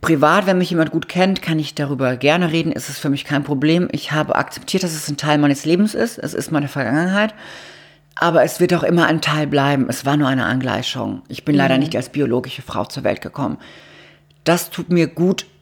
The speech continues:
Speaker 1: das so zu akzeptieren oder auch heute, dass wir darüber reden.
Speaker 2: Ja.
Speaker 1: Also heute können wir alles auf den Tisch packen. Du
Speaker 2: Ja.
Speaker 1: darfst mich alles fragen. Wir können auch gern unter die Gürtellinie gehen. Ich finde, das hat auch so eine gewisse Art, so eine Aufklärungs-, ähm, ja,
Speaker 2: Charakter.
Speaker 1: n-,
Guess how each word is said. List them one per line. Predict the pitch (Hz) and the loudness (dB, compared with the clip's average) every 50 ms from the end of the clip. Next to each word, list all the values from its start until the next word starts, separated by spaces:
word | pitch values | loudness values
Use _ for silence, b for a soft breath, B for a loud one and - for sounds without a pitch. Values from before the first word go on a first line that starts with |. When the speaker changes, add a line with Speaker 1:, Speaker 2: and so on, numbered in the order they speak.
| _ _ _ | _ _ _
Speaker 1:
das | - 156 147 - - - - _ _ - | -4 -4 -4 -4 -6 -10 -14 _ _ -12
so | 135 131 151 151 151 | -4 -2 0 -2 0
zu | - - - | 0 -2 -2
akzeptieren | - - - 139 117 - - 135 117 | -2 -2 -4 -10 -12 -8 -6 -4 -4
oder | 113 92 131 131 87 | 0 2 2 4 4
auch | - - - | 2 0 -2
heute, | 151 147 156 151 156 | -4 -4 -4 -4 -4
dass | 156 147 - | -4 -4 -4
wir | - 147 | -4 -4
darüber | 147 123 135 131 131 127 | -2 0 0 2 2 2
reden. | 127 139 139 127 127 117 - - | 2 2 2 2 0 0 0 -2
Speaker 2:
Ja. | 208 214 208 196 196 | -2 0 0 0 -2
Speaker 1:
Also | - 127 131 131 131 | -4 -4 -6 -4 -4
heute | 151 151 - | -4 -6 -4
können | - 156 151 | -6 -4 -2
wir | 143 - | 0 2
alles | - 147 135 | 2 0 0
auf | - 143 | -2 -4
den | 151 151 | -6 -4
Tisch | - 175 170 - | -4 -4 -4 -4
packen. | - - 170 151 - - 196 | -2 -2 -2 -2 0 2 2
Du | 226 226 226 220 | 2 4 4 4
Speaker 2:
Ja. | 202 | 6
Speaker 1:
darfst | 190 190 190 - | 4 4 4 0
mich | 190 185 185 | -2 0 2
alles | 110 151 202 202 - | 2 2 2 -2 -2
fragen. | - 160 165 165 170 180 190 180 170 | 0 2 4 4 4 2 0 -2 -2
Wir | 160 | -2
können | - 160 160 - | -2 -4 -2 -2
auch | - 147 - | -2 -2 0
gern | - 165 175 - | 2 2 2 2
unter | 170 175 170 | 0 -4 -4
die | 156 151 | -4 -2
Gürtellinie | 160 180 175 - 180 185 185 180 165 | -2 -2 -2 -2 -4 -2 -2 0 2
gehen. | 180 185 180 175 180 B B B B B B B B B B B B _ | 2 2 2 0 -4 B B B B B B B B B B B B _
Ich | - - 170 - - - | -2 0 0 0 -2 -2
finde, | - 170 170 165 | 0 2 2 2
das | 165 147 - | 0 0 -2
hat | 165 160 - | -2 0 0
auch | 147 139 | 0 0
so | - 160 | -2 -2
eine | 160 151 | -2 0
gewisse | - 165 143 165 160 - - | -2 -2 -2 -2 -4 -2 0
Art, | 76 110 147 - | 0 0 0 0
so | 156 | 0
eine | 147 - - | 0 0 0
Aufklärungs-, | 127 135 - - 139 123 117 117 110 - - - - - | 0 -2 -2 -4 -6 -4 -4 -6 -8 -8 -10 -12 -8 -6
ähm, | - 107 123 127 123 - B B B B B B B B B B B B B B _ - - | -4 -2 -2 -2 -4 -6 B B B B B B B B B B B B B B _ -8 -4
ja, | 127 - 170 170 | -2 -2 0 0
Speaker 2:
Charakter. | - 151 - 170 | 0 0 0 0
Speaker 1:
n-, | 175 | -4